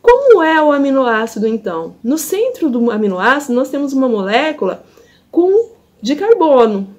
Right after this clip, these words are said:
certo? Um átomo de carbono, não uma molécula, né? O átomo de carbono. E esse átomo de carbono, ele é tetravalente, isso significa que ele faz quatro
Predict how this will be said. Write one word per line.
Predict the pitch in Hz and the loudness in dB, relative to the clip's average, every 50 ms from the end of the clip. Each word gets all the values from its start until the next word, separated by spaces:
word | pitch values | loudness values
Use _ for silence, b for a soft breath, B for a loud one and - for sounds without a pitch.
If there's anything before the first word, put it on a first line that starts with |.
| _ _ _ _ _ | _ _ _ _ _
certo? | - - 240 294 330 370 - 247 | -10 -8 -6 -6 -4 -4 -2 0
Um | 240 240 | 2 2
átomo | 247 277 311 349 349 - - 254 233 233 | 2 2 2 0 -2 -4 -4 -2 -2 -2
de | 208 202 | -2 -4
carbono, | 208 226 208 196 170 170 156 156 151 147 - | -6 -6 -6 -6 -6 -6 -8 -10 -10 -8 -6
não | 185 247 302 | -4 -2 -2
uma | 320 311 294 | -2 -2 -2
molécula, | 254 240 220 180 175 160 160 156 - 170 160 | 0 0 -2 -2 -4 -8 -10 -12 -14 -14 -12
né? | 160 185 214 240 | -10 -10 -8 -6
O | 240 214 | -6 -4
átomo | 202 214 269 294 - 269 262 | -4 -4 -4 -4 -6 -8 -8
de | 240 - | -8 -8
carbono. | - 277 302 294 226 190 185 170 165 B B B B B B B B B B | -10 -10 -10 -8 -8 -8 -8 -8 -10 B B B B B B B B B B
E | - 294 339 | 0 0 2
esse | 370 440 494 494 - 349 | 4 2 2 0 0 -2
átomo | 277 226 202 202 - 214 190 | -2 -2 -2 -4 -4 -6 -8
de | 180 - - | -8 -8 -10
carbono, | - 170 165 170 214 269 320 339 285 262 | -10 -10 -4 -2 -2 -2 -2 -2 -2 0
ele | 247 269 | 0 0
é | 302 | 0
tetravalente, | 302 294 226 226 220 220 220 277 339 392 370 262 214 202 196 196 214 | 0 -2 -4 -4 -4 -6 -6 -6 -4 -2 0 0 0 0 -2 -6 -8
isso | 208 - | -10 -8
significa | - 220 240 254 220 226 208 233 233 | -6 -6 -4 -4 -6 -6 -6 -6 -4
que | - 254 | -4 -4
ele | 254 285 302 | -4 -4 -4
faz | - - 220 214 226 226 - | -6 -4 -4 -4 -4 -6 -8
quatro | - _ - 285 294 311 339 415 - - - | -12 _ -4 -2 -2 -2 -2 -4 -8 -14 -20